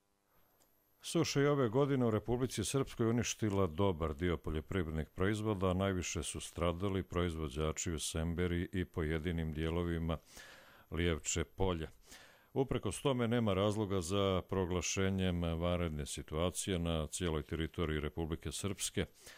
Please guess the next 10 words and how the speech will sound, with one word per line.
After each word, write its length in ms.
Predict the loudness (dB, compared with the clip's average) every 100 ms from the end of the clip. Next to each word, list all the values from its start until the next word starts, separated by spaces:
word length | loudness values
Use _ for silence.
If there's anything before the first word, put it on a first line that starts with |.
| -20 -20 -14 -2
rekao 340 | 0 0 0
je 60 | 2
danas 480 | 2 2 0 -2
u 100 | -2
Banja 280 | 0 0 0
Luci 360 | 0 -2 -2 -2
ministar 540 | 0 0 -2 -2 -2
poljoprivrede 800 | -2 -2 -4 -2 -2 0 0 -2
Boris 400 | -2 0 0 -2
Pašalić. 840 | -2 -2 0 -2 -2 -4 -6 -10